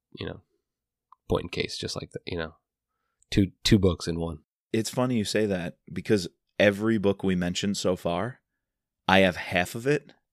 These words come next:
Speaker 2: that would literally be on the, uh, the h-, top side of this list.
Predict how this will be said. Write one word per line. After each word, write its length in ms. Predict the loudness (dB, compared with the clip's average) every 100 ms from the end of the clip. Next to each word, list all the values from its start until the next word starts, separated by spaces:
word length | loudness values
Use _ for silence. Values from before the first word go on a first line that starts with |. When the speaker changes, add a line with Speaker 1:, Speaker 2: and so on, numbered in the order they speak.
| 4
Speaker 2:
that 160 | 6
would 120 | 6
literally 480 | 6 6 6 6 4
be 440 | 4 2 2 -4 -14 _ _ _ _
on 140 | 0 0
the, 100 | 0
uh, 160 | 0 0 -4
the 200 | -4 -2
h-, 260 | -2 -8
top 240 | -4 -2 0
side 320 | 0 0 0
of 240 | -2 -4
this 400 | -4 -6 -6 -12 -2
list. 360 | 2 2 -2